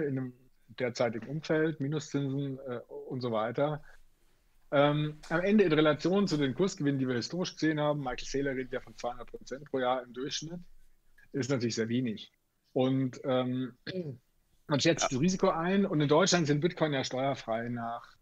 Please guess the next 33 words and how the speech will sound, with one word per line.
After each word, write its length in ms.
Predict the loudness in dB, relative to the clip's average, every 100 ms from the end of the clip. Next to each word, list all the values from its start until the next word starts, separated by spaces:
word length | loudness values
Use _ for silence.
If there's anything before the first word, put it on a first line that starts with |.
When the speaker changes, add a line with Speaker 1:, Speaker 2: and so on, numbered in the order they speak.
| -12
Speaker 1:
einem 200 | -6 -4
Jahr, 180 | -2 -4
wenn 80 | -4
man 80 | -6
sie 80 |
gehalten 320 | -4 -6 -4 -4
hat. 120 | 2
Wenn 80 | 2
man 160 | 2
sie 80 | 0
verleiht, 580 | -2 0 0 0 -2 0
dann 160 | -2
sind 160 | 0 -2
sie 80 | -4
erst 220 | -8 -12
nach 120 | -14
zehn 180 | -6 -6
Jahren 200 | -6 -10
steuerfrei, 560 | -20 _ _ _ -12 -12 _
die 80 | -8
Kursgewinne. 560 | -4 -4 -6 -14 -14 -20 -20 -20 -20 _ _
Deswegen 300 | -6 2 2
kauft 340 | 4 2 2 2
man 140 | -2
sich 160 | -2 0
da 300 | 2 2 0
einen 180 | -4 -8
echten 300 | -12 -10 -8
fetten 220 | -6 -6
Steuernachteil 680 | -6 -6 -4 -6 -4 -6
in 180 | -2 0
Deutschland 460 | 2 0 -2 -8 -12
ein. 420 | -10 -8 -6 -8